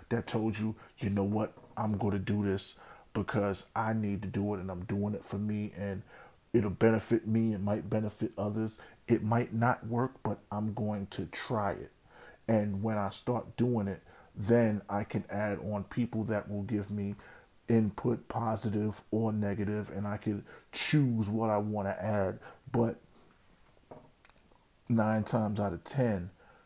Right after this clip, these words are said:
you'll probably not launch the way you want to, or not even launch at all because of that,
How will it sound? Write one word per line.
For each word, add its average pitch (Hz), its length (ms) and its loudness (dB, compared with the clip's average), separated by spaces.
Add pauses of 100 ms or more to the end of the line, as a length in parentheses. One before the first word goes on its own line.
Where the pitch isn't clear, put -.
(120)
you'll 104 180 2
probably 107 480 0 (580)
not 117 480 4
launch 117 480 0
the 110 100 2
way 110 160 2
you 107 160 0
want 117 320 -2
to, 113 260 0
or 101 200 0
not 110 340 2
even 104 320 2
launch 107 300 -2
at 101 100 -2
all 104 340 2
because 101 360 -2
of 101 140 -4
that, 98 220 2